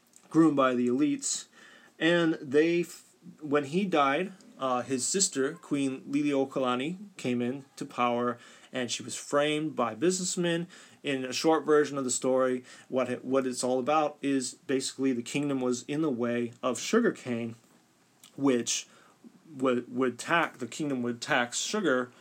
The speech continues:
exported out of here. Well, the businessmen just wanted to get rid of the kingdom, and in order to do that, they, they framed her, basically, and, uh, 'cause she broke the constitution that she signed.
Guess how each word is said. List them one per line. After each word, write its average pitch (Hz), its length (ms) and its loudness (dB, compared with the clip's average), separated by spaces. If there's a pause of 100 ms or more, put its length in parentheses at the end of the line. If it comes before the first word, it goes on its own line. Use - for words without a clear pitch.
(340)
exported 139 560 0
out 170 160 4
of 165 80 -4
here. 156 240 4
Well, 139 320 2 (540)
the 127 240 2
businessmen 139 500 -2
just 131 200 -2
wanted 135 240 2
to 127 80 0
get 131 140 0
rid 135 180 2
of 127 100 4
the 127 60 -2
kingdom, 165 540 0
and 135 220 0
in 131 80 -4
order 139 160 0
to 123 80 -10
do 131 120 -2 (120)
that, 175 340 4
they, 135 300 2 (380)
they 127 120 -2
framed 185 360 6
her, 175 100 6
basically, 156 720 0
and, 131 400 0 (300)
uh, 120 320 0 (360)
'cause 123 180 0
she - 120 -4
broke 127 400 0
the 127 100 -2
constitution 127 920 -2
that 120 180 -4
she 123 300 -2
signed. 127 520 0